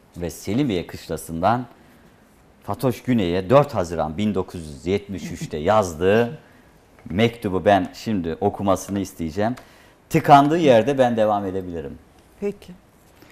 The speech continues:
Speaker 1: Evet, Fatoş
Speaker 2: Deneyeceğim.
Speaker 1: Güney, e, sevgili, e, Nermin yazabilir miyiz? Fatoş Güney, Yılmaz Güney'in yazdığı, kendisine yazdığı mektubu okuyor.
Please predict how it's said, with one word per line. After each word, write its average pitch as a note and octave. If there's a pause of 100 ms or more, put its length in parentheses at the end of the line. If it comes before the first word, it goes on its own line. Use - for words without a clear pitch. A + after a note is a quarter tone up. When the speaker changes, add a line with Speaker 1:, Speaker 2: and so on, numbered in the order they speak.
(220)
Speaker 1:
Evet, A#2
Fatoş G#3 (120)
Speaker 2:
Deneyeceğim. F#3
Speaker 1:
Güney, D#3 (800)
e, F#2+
sevgili, B2
e, G#2 (180)
Nermin A2
yazabilir A#2+
miyiz? G#2
Fatoş B2
Güney, C3+
Yılmaz A2+
Güney'in A#2+ (400)
yazdığı, G#2
kendisine G#2+
yazdığı G#2
mektubu F#2
okuyor. C2+